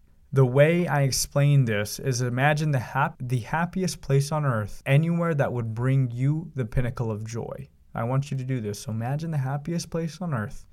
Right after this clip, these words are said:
and the place that brings you to that pinnacle of joy, the, the height of happiness. I want you to imagine whether that's on the beach, whether that's at the top of Mount Everest, whether that's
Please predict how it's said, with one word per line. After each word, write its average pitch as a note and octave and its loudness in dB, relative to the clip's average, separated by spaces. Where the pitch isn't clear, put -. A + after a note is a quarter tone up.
and A2+ -6
the G#2 -4
place B2 -4
that - -6
brings C#3 4
you C3+ 0
to C#3+ -10
that - -8
pinnacle F3+ -2
of D3+ -2
joy, C3 0
the, A#2 -6
the A#2+ -6
height D3+ -4
of C3 -6
happiness. B2+ -6
I A#2 -4
want B2+ 0
you C3 0
to B2 -4
imagine A#2+ -4
whether A2 -2
that's A2 -6
on A2+ -6
the G#2 -6
beach, E3+ -4
whether A2+ -6
that's G#2+ -8
at A2 -8
the C#3+ -8
top C#3+ -4
of A2+ -6
Mount A2+ -2
Everest, D3 0
whether A2+ -4
that's G#2+ -8